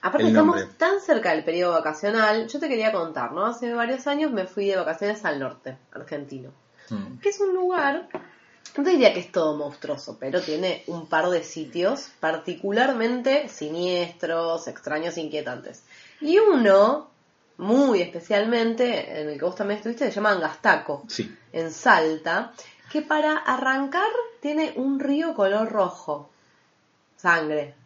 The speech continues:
Speaker 1: O sea, ¿qué pasó ahí? Y no hay gente, no hay gente en el pueblo.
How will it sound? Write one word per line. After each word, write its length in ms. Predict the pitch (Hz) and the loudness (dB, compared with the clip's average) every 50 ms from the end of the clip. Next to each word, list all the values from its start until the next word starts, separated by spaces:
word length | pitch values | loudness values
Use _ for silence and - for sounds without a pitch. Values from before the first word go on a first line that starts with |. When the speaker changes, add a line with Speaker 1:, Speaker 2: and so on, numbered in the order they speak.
| _ _ _ _ _ _ _ _ | _ _ _ _ _ _ _ _
Speaker 1:
O 40 | _ - | _ -10
sea, 180 | - 139 135 - | -10 -8 -6 -2
¿qué 120 | - 214 | -4 -2
pasó 320 | 208 - 185 - - - 180 | 2 2 2 2 4 2 2
ahí? 300 | 160 156 151 143 143 - _ _ _ _ _ _ _ _ _ - | 2 2 -2 -4 -6 -12 _ _ _ _ _ _ _ _ _ -8
Y 340 | - 277 285 285 - - - _ _ _ _ _ _ - - | -4 -2 -2 -2 -4 -8 -18 _ _ _ _ _ _ -16 -8
no 160 | 254 277 330 | -4 -2 0
hay 120 | 370 381 370 | 0 -2 -2
gente, 680 | - - - 190 151 147 139 139 135 - - 131 135 - _ _ _ _ _ _ _ _ _ _ _ _ _ _ _ _ _ | -6 -6 -4 -4 -4 -4 -6 -10 -12 -14 -16 -16 -16 -18 _ _ _ _ _ _ _ _ _ _ _ _ _ _ _ _ _
no 240 | - 202 208 220 226 | -8 -6 -2 0 0
hay 200 | 226 226 226 226 | 0 0 -2 -4
gente 540 | - - 277 269 277 277 285 294 285 - 294 | -6 -6 -4 -4 -2 -2 -4 -6 -6 -6 -6
en 100 | 285 247 | -4 -4
el 200 | 220 208 202 196 196 | -2 -2 -4 -4 -6
pueblo. 760 | - 233 240 247 247 254 254 254 277 277 285 302 330 392 403 | -4 -4 -4 -2 -4 -4 -4 -4 -2 0 0 0 0 0 -6